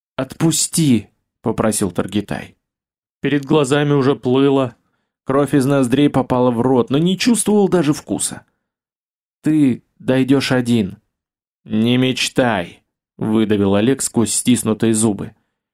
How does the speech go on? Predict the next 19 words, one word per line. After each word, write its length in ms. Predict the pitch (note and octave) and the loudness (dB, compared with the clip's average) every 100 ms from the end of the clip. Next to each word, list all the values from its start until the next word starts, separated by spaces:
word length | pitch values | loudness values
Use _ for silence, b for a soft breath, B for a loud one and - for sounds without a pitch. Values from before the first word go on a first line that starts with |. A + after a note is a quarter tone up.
| _ _ | _ _
«Хочу 380 | - B2+ - F#3+ | -6 -4 0 0
с 100 | - | 2
мраком». 760 | F3+ E3 E3+ D3 C#3 B2+ G2+ - _ _ _ _ _ _ _ - | 2 2 0 0 0 -2 -2 -8 _ _ _ _ _ _ _ -2
«Дурак! 840 | D3+ C#3 B2+ C3+ B2 G2 - - _ _ _ | 0 2 2 2 0 -4 -12 -20 _ _ _
Посмотри!» 720 | F3+ - F3+ F3+ F#3+ C#3 G#2 - _ _ _ _ _ _ _ _ _ _ _ _ _ | -6 -2 -2 0 2 0 -2 -10 _ _ _ _ _ _ _ _ _ _ _ _ _
Таргитай 440 | - C3+ D#3 F3+ D#3 | -6 -2 0 2 2
болтался 480 | C#3+ C#3 C#3 C3 B2 | 2 2 0 2 0
над 200 | A#2+ - | 0 -2
пустотой, 560 | A#2+ - C3 - E3+ | -2 0 0 0 0
как 200 | C#3+ C3+ | 0 -2
разделанная 680 | B2+ A#2+ A2 C#3+ C3+ C3 B2+ | 0 0 2 2 2 0 -2
туша 360 | B2 C3+ B2 A#2+ | 0 0 2 0
лося 460 | A2+ B2 A2+ - | 2 2 2 -2
на 140 | E2+ F#2+ | -4 -4
дереве. 500 | G2+ E2 C#2 - - _ _ _ _ _ - | -4 -4 -6 -14 -20 _ _ _ _ _ -4
Он 180 | A#3+ A#3 | -2 0
скосил 380 | D#3+ - F3 | -2 0 0
глаза 360 | C#3 C3+ A#2+ B2 | 2 2 2 0
вниз. 460 | G#2+ F#2 - - | 0 -8 -10 -16